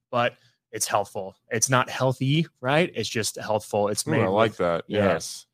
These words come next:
Speaker 1: It's made with, with whole ingredients. Um, you know, we use minimally processed stuff. We make pretty much everything from scratch. We want food that is super delicious, uh, and kinda makes you feel delicious after you eat it too. So.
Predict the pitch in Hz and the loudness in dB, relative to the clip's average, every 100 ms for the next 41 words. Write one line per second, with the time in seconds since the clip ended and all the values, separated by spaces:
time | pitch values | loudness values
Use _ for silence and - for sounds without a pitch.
0 | - 120 135 151 143 139 127 - - 120 | -8 -4 -2 -2 2 0 0 -10 -6 -4
1 | 113 139 143 135 123 135 127 127 123 - | -2 2 4 4 2 2 2 2 0 -2
2 | 104 104 101 104 110 104 101 107 117 104 | -4 -6 -6 -8 -8 -6 -6 -2 -2 -2
3 | 110 113 117 117 107 - 110 107 104 104 | -4 -2 -2 -4 -6 -4 2 2 2 0
4 | 101 - 98 95 95 110 101 107 - 135 | -2 -2 -4 -4 -4 -8 -8 -8 -6 -2
5 | 120 107 107 104 104 107 95 95 92 - | 0 0 0 -4 -4 -10 -12 -12 -12 -4
6 | 90 98 98 - _ _ 113 120 127 - | 0 0 -2 -10 _ _ -2 0 0 -2
7 | - 113 113 107 101 98 101 104 98 - | -2 0 0 -2 2 2 0 -4 -4 -2
8 | 123 107 104 98 98 110 131 131 - _ | -2 -2 0 2 2 2 2 2 0 _
9 | _ - 101 98 92 104 98 98 - 101 | _ -8 -2 -2 -2 -4 -4 -6 -6 -8
10 | 101 98 - - 110 120 90 64 92 - | -6 -8 -10 -10 -6 -6 -6 -10 -10 -12
11 | - 101 95 95 95 92 80 - 90 - | -12 -10 -10 -8 -6 -6 -8 -12 -14 -18
12 | _ _ 90 | _ _ -16